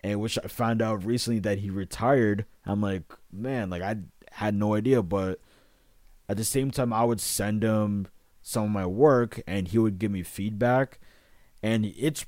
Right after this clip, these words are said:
really good feedback, which I continue to learn to, uh, like, listen to, so that when I send him some of my work, it would s-, like, it would sound a lot more better than the last time for it.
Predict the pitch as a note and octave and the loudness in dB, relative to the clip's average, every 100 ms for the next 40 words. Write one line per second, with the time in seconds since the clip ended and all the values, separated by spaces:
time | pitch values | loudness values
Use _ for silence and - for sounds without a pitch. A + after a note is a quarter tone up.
0 | - - G#2 C3 C#3 B2+ A2 - B2 B2 | -14 -6 0 2 2 0 -2 0 0 0
1 | G#2+ G#2 F#2 A2+ G#2 - - - - G#2+ | 0 -2 -4 -4 -4 -8 -14 -14 -6 -2
2 | G#2 G#2 - A2 G2+ A#2 A#2+ A2 F#2+ G#2 | -2 -4 -6 -8 -6 -4 -4 -4 -6 -4
3 | G#2+ G#2 - G#2+ G2+ F#2+ F#2 F2+ F2 - | -4 -6 -6 -4 -2 -2 -4 -6 -10 -16
4 | - - _ _ - F#2+ F#2 F2+ G2 A#2+ | -20 -20 _ _ -8 -6 -4 -4 0 0
5 | - A2+ G2+ - G2 G2 G2 F#2+ - - | 0 -4 -4 -2 -2 -2 -2 -6 -8 -6
6 | G2+ F2+ G2 F#2+ F#2 - G2 G2 F#2+ - | -6 -4 -4 -4 -4 -6 -8 -6 -6 -6
7 | G#2 G#2 G#2 G2+ G2 F#2+ - _ _ - | -6 -6 -4 -4 -4 -4 -8 _ _ -20
8 | - A2 A2 G#2 G2 F#2 A#2 A2 F2+ - | -6 -4 -2 -2 -2 -2 0 0 -2 -6
9 | G#2 G#2 - - _ _ - F#2 F2 - | -4 -6 -8 -18 _ _ -10 -8 -8 -12
10 | _ _ _ - G#2+ G#2 - A2+ G#2 G2 | _ _ _ -10 -6 -4 -4 -2 -2 -2
11 | G2+ G#2 G2 G#2+ F#2 E2+ F#2+ G2 F#2+ F2+ | -2 -4 -4 -4 -4 -4 -4 -2 -4 -6
12 | - - - - G2+ F#2 D#2+ E2+ A2+ A2+ | -8 -20 -14 -6 -4 -4 -6 -4 -2 -2
13 | - - F2 D#2 E2 - E2 D#2+ - | -4 -6 -8 -8 -10 -10 -10 -10 -12